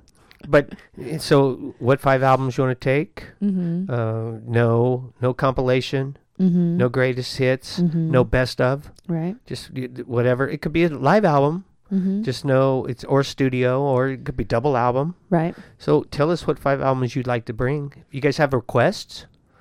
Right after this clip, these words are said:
Speaker 1: tell us what you
Speaker 2: Look at that, vinyl rhetoric at gmail dot com.
Speaker 1: Yeah, and send us, send us some text. I mean,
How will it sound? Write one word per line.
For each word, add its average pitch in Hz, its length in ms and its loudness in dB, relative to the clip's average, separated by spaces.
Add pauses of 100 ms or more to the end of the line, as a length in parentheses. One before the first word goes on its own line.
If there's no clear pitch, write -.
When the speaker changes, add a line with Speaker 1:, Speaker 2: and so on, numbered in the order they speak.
(480)
Speaker 1:
tell 127 220 2
us 143 160 0
what 151 160 2
you 147 140 2 (240)
Speaker 2:
Look 180 140 4
at 208 80 4
that, 208 180 4
vinyl 208 340 6
rhetoric 226 420 4
at 226 200 0
gmail 233 440 2
dot 240 220 2
com. 254 320 -2
Speaker 1:
Yeah, 151 420 2
and 123 200 -2
send 185 280 2
us, - 380 -2 (140)
send 160 280 0
us 170 120 0
some 135 360 -4 (720)
text. - 680 -2
I 139 60 0
mean, 127 220 -2